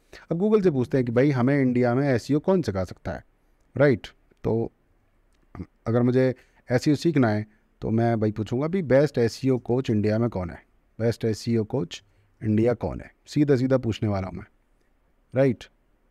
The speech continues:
एसईओ लिखना ही भूल गए हम एक्साइटमेंट में। बेस्ट एसईओ कोच इंडिया कौन है? तो पहला रिजल्ट आ रहा है, ये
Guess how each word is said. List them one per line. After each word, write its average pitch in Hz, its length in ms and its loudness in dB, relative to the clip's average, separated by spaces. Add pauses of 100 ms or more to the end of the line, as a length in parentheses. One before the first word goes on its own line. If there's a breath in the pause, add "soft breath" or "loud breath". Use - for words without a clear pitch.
एसईओ 123 360 2
लिखना 127 240 2
ही 131 60 2
भूल 104 200 0
गए 101 120 2
हम 92 200 -4 (140)
एक्साइटमेंट 104 760 0
में। 101 140 -14 (720)
बेस्ट 131 240 2
एसईओ 143 340 0
कोच 131 280 -2
इंडिया 110 320 0
कौन 95 260 -10
है? - 120 -20 (540)
तो - 120 -20
पहला 143 200 4
रिजल्ट 143 380 2
आ 127 100 2
रहा 127 120 2
है, 127 180 4
ये 120 280 -2